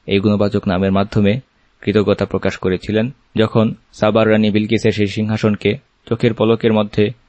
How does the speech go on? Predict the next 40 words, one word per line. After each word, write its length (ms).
সুলাইমান 260
আলাইহিস 200
সালামের 200
সামনে 320
এনে 280
রাখা 240
হয়েছিল, 440
কোরআনে 300
এসেছে, 440
"যার 200
কাছে 260
কিতাবের 460
জ্ঞান 180
ছিল 240
সে 200
বলল, 360
'আপনার 300
কাছে 380
আপনার 280
চোখের 320
পলক 400
ফেলার 240
পূর্বেই 480
সেই 180
সিংহাসন 480
আমি 180
এনে 140
হাজির 300
করে 200
দেব।'" 260
এরপর 260
যখন 240
সেটা 240
সুলাইমান 360
আলাইহিস 200
সালামের 240
সামনে 320
এনে 160
রাখা 260
হলো, 260